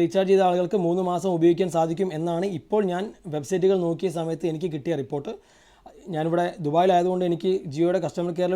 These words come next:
വിളിച്ച് അന്വേഷിക്കുവാനുള്ള ഒരു സാഹചര്യം ഇല്ല. അതുകൊണ്ട് തന്നെ കൂട്ടുകാരാരെങ്കിലും വിളിച്ചിട്ട് ആ കോൾ ഒന്ന് just റെക്കോർഡ് ചെയ്യുക. മറ്റു കൂട്ടുകാരിലേക്ക് ഷെയർ ചെയ്യുന്നതിന് വേണ്ടിയിട്ട് എനിക്കത് ഉപകാരപ്പെടും.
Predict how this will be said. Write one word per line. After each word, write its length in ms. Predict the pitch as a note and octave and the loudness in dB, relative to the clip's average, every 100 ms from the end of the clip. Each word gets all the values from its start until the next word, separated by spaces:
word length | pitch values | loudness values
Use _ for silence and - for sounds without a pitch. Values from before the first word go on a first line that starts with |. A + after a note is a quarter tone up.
| E3+ | -2
വിളിച്ച് 200 | E3+ F#3 | -2 -2
അന്വേഷിക്കുവാനുള്ള 720 | D#3+ E3 D#3 E3+ F3 E3+ E3+ | -2 -4 -2 -2 0 0 -2
ഒരു 60 | D#3+ | -2
സാഹചര്യം 360 | D3 D3 D#3 D3+ | 0 0 0 -4
ഇല്ല. 80 | B2+ D#3+ - _ _ - | -4 -8 -12 _ _ -8
അതുകൊണ്ട് 240 | D3+ G3+ A#3 | -2 0 0
തന്നെ 160 | G3+ G3 F3+ | 0 0 -2
കൂട്ടുകാരാരെങ്കിലും 680 | E3+ F#3 G3 F3+ F#3 G3 G3+ | -2 2 4 4 2 0 2
വിളിച്ചിട്ട് 380 | E3+ D#3+ G3 E3+ G#3 F3 | 0 0 -2 -4 -4 -4
ആ 20 | E3+ - | -4 0
കോൾ 160 | E3 F#3 | 0 0
ഒന്ന് 120 | F#3 | -2
just 140 | E3+ G3 | -2 -4
റെക്കോർഡ് 300 | D#3 - F#3+ F3+ | -4 -2 0 0
ചെയ്യുക. 180 | D#3 F3 D#3+ | -2 -4 -6
മറ്റു 160 | C#3+ F3 | -4 -2
കൂട്ടുകാരിലേക്ക് 460 | E3+ F3 E3+ E3+ E3 | 0 -2 -2 -4 -4
ഷെയർ 140 | D#3+ | -4
ചെയ്യുന്നതിന് 300 | E3 E3+ E3+ E3 | -4 -4 -4 -4
വേണ്ടിയിട്ട് 240 | D#3+ D#3+ | -4 -4
എനിക്കത് 220 | D#3+ D3 D#3+ | -6 -4 -4
ഉപകാരപ്പെടും. 480 | D3 E3 F#3+ D#3 | -2 -4 -4 -6